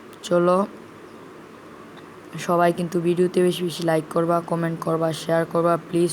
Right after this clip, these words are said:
তোমাদের কাছে অনু-, অনুরোধ গাইস, প্লিজ। আর এই সাইড দিয়া খাল বিল আরও বেশি সুন্দর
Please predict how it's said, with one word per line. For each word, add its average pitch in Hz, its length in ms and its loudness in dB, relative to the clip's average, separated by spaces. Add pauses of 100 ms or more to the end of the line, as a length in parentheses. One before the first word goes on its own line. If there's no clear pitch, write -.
তোমাদের 165 340 -2
কাছে 165 260 -6 (220)
অনু-, 180 300 0 (200)
অনুরোধ 175 520 0 (220)
গাইস, 160 240 2 (560)
প্লিজ। 175 220 4 (160)
আর 170 80 2 (160)
এই 170 60 0
সাইড 160 380 -2
দিয়া 175 180 4
খাল 160 260 -2 (100)
বিল 180 160 0 (380)
আরও 170 160 2 (120)
বেশি 180 200 2
সুন্দর 175 460 0